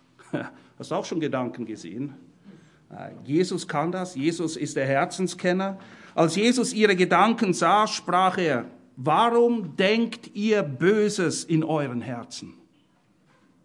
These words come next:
Hier geht's einen Schritt weiter. Es ist nicht nur, dass das Herz denkt, sondern,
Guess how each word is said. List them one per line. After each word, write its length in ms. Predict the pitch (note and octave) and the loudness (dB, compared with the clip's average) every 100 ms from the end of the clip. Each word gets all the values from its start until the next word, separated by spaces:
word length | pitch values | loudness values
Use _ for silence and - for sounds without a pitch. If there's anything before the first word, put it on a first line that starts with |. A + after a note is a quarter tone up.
| _ _ _ _ _ _ _ _ _ _ _ _ _ _ _ _ _ _ _ - | _ _ _ _ _ _ _ _ _ _ _ _ _ _ _ _ _ _ _ -4
Hier 120 | E3 | -2
geht's 200 | G#3 A3+ | 2 0
einen 80 | G3 | 0
Schritt 280 | F3 G#3+ F#3+ | -2 -4 -2
weiter. 380 | F#3+ G3+ C3+ G2+ - - - | -6 -4 -6 -8 -16 -14 -8
Es 100 | E3 | -6
ist 160 | F#3+ | -4
nicht 180 | A3+ - | -6 -6
nur, 100 | G3+ | -4
dass 180 | G3 F#3+ | -4 -2
das 200 | E3+ - | -6 -4
Herz 340 | F3 E3 - | -2 -2 -4
denkt, 480 | - G3 E3 F#3+ - - _ _ _ | -2 0 0 -2 -14 -20 _ _ _
sondern, 540 | F3 E3+ D3 D#3 E3+ | -2 2 2 2 -2